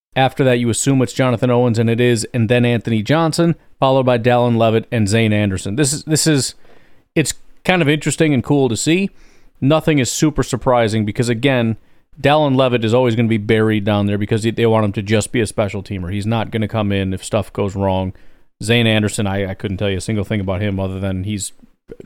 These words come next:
essentially the same boat as, as, uh, Dallin Leavitt. The only thing I hope is that Anthony Johnson will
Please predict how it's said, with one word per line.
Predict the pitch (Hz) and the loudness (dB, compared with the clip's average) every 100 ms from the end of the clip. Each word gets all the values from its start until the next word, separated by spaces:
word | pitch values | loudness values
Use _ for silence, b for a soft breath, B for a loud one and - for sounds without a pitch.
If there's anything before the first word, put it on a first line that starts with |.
| - | -16
essentially | - - 123 104 110 | -12 -4 -4 -2 -4
the | 98 | -4
same | - 107 101 | -4 -2 0
boat | 101 95 | -2 -2
as, | 92 - | -4 -6
as, | 104 92 95 | -8 -6 -6
uh, | 92 | -6
Dallin | 92 104 95 95 | -4 -2 -2 -4
Leavitt. | 95 90 - _ _ _ - | -6 -6 -10 _ _ _ 0
The | 156 | 2
only | 208 165 | 2 0
thing | 180 156 | 2 2
I | 131 | 2
hope | 123 123 113 | 2 2 0
is | 104 | 0
that | 110 107 | 0 0
Anthony | 117 110 117 | -2 -2 -2
Johnson | 101 110 104 95 104 101 | 0 2 0 0 0 2
will | 101 95 - | 2 0 -2